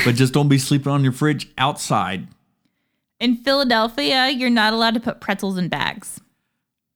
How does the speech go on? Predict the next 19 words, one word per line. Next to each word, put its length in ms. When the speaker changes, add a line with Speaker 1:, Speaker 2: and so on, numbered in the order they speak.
Speaker 1:
Okay. 460
In 180
Speaker 2:
That's 60
fine. 100
Speaker 1:
Mooresville, 680
it's 220
required 520
that 120
a 40
woman 600
have 180
a 80
permit 560
to 80
wear 240
cosmetics. 1000
Speaker 2:
Ooh, 840
that's 300
a 40